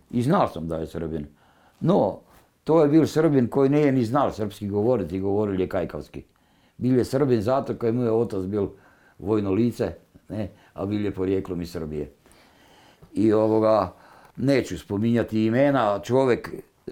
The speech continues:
ako bu gledal ovu emisiju i slušal,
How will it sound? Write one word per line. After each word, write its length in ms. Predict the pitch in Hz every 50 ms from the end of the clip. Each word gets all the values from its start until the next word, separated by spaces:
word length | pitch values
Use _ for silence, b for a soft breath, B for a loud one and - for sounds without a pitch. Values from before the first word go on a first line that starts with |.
| -
ako 280 | - 110 113 104 95 110
bu 140 | 113 120 113
gledal 380 | 113 127 127 123 120 113 110
ovu 420 | 107 110 117 117 113 117 110 107 107
emisiju 500 | 104 117 131 139 135 123 - 127 117 110
i 180 | 110 104 98
slušal, 500 | 98 - 117 139 147 143 151 143 123 98